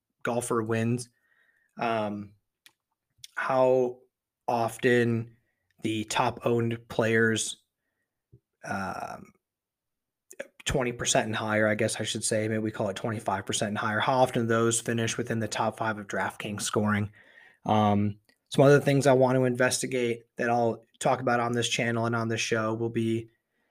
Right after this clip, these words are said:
um, can we think of this, uh, can we think of D F S lineups in golf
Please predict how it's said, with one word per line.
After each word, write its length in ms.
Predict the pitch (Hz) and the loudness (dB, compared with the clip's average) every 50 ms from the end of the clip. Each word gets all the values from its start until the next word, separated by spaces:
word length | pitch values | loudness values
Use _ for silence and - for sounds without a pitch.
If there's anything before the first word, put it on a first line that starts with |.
| _ _ _ _ - - | _ _ _ _ -2 2
um, 480 | 120 117 113 113 117 113 113 110 110 - - _ - - | 2 4 4 4 2 2 0 -2 -4 -8 -12 _ -12 -2
can 120 | - 165 | -2 0
we 120 | 147 143 135 | 0 0 -2
think 260 | - - 139 139 135 | -2 -4 -4 0 0
of 140 | 143 131 131 | 0 2 4
this, 360 | 143 139 131 - - - - - - - _ _ _ | 2 2 4 2 0 -2 -4 -6 -10 -16 _ _ _
uh, 260 | 120 113 113 110 - - | -6 -4 -2 -2 -4 -4
can 120 | - - | -4 -4
we 80 | 151 143 | -4 0
think 240 | 139 - 165 160 | 2 2 4 4
of 160 | 180 165 135 110 | 4 4 4 2
D 160 | 127 123 127 | 4 4 4
F 160 | 120 123 - | 4 4 2
S 200 | 120 117 117 - | 2 2 0 0
lineups 420 | 123 113 113 113 110 110 104 - | -2 -2 -2 0 -2 -2 -4 -4
in 100 | 113 107 | -6 -4
golf 400 | 101 110 107 113 113 113 110 - | -4 -2 0 2 2 0 0 -2